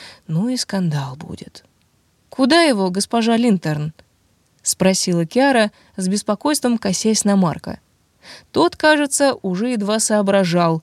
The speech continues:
где он и что с ним происходит. Госпожа Линтерн —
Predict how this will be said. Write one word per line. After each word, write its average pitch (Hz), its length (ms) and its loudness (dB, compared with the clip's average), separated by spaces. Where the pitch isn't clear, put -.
где 175 400 2
он 285 240 0
и 220 120 -2
что 208 340 0
с 254 140 -2
ним 185 200 2
происходит. 165 720 -4
Госпожа 170 680 -2
Линтерн — 180 600 -2